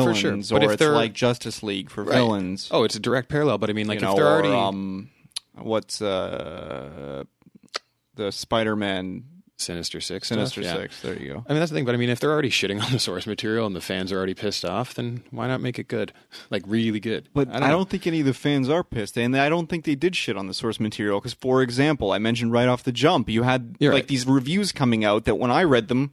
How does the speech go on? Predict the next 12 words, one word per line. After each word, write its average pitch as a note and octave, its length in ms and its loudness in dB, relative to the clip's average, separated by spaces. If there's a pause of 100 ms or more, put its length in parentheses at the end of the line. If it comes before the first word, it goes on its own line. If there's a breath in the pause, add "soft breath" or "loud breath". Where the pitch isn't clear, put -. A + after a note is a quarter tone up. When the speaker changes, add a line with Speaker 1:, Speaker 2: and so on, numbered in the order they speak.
Speaker 2:
it C3+ 80 0
was B2+ 120 2
just - 220 -6
like, A2+ 300 2 (920 loud breath)
you D3 120 4
know, A#2+ 280 4 (180)
two F#3+ 220 4
out F3 120 6
of C3 220 0 (560)
ten E3 260 4
stars, C3+ 680 6 (420 soft breath)
and C3 420 4